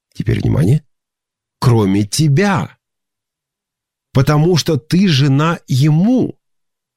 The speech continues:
Как же сделаю я сие великое зло и согрешу», а теперь, внимание, последние слова этого предложения, «и согрешу даже не перед господином,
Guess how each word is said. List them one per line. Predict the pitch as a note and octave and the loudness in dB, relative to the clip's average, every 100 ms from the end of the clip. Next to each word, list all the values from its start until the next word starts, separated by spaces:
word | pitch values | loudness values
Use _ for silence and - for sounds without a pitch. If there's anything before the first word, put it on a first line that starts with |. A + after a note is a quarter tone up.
| _ _ _ _ _ | _ _ _ _ _
Как | - D#3 | -4 0
же | C3+ | 2
сделаю | B2 A#2 E3 C#3+ A#2+ | 2 2 2 2 0
я | C3 | 0
сие | B2+ - A#2 D3 | -2 -2 0 0
великое | B2 A#2 B2+ A#2 G2+ F#2 | 0 0 -2 -2 -2 -2
зло | F2+ A2 F3 A3+ E3 _ _ _ _ _ _ _ _ _ - | 0 0 0 -2 -4 _ _ _ _ _ _ _ _ _ -4
и | B3 E3+ | 0 0
согрешу», | - C#3+ C#3+ D3+ - G3+ B3 A3+ _ _ _ _ | 0 0 2 0 -2 -2 -2 -2 _ _ _ _
а | - C#3+ | -4 -2
теперь, | A#2+ C#3+ A#2+ | -2 -4 -2
внимание, | C#3 C#3 C#3+ G#3+ - - _ _ - | -2 -2 -2 -4 -6 -10 _ _ -2
последние | C3 - E3 D3 D3+ C#3 - - | -2 0 0 2 2 0 -4 -8
слова | - D3+ D#3+ G#2+ - _ - | -2 0 0 -2 -6 _ -4
этого | C#3 C3 | 0 0
предложения, | C3 C#3+ D#3 E3 A2+ - _ _ _ _ | 0 0 0 0 -2 -6 _ _ _ _
«и | - | -2
согрешу | C3+ E3 C#3+ D3+ - B3+ - _ _ _ _ _ _ _ _ _ | 0 0 0 0 0 -2 -4 _ _ _ _ _ _ _ _ _
даже | - C#3+ C#3+ C#3 | -2 0 2 2
не | B2 D3+ B3 | 2 0 -2
перед | - A#3 G#3+ | -2 -2 -2
господином, | E3+ F#3+ - E3 D3 D3 C3+ F2 B1+ | -2 -4 -4 -2 0 0 0 -2 -8